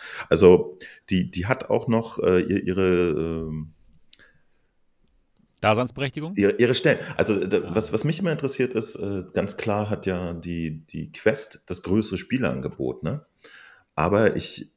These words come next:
Speaker 1: hab das Gefühl, für Anfänger, die ja vielleicht nicht in den ersten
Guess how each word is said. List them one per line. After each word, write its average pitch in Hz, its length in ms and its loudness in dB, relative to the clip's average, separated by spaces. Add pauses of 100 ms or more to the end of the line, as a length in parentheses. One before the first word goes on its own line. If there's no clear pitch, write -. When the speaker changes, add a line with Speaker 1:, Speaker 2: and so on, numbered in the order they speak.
(200)
Speaker 1:
hab - 260 -2
das 123 160 -2
Gefühl, 110 520 2
für - 180 0
Anfänger, 107 540 2
die 95 140 -4
ja 85 420 0
vielleicht 90 360 0
nicht 90 180 -2
in 78 100 0
den 73 160 -2
ersten 76 640 -6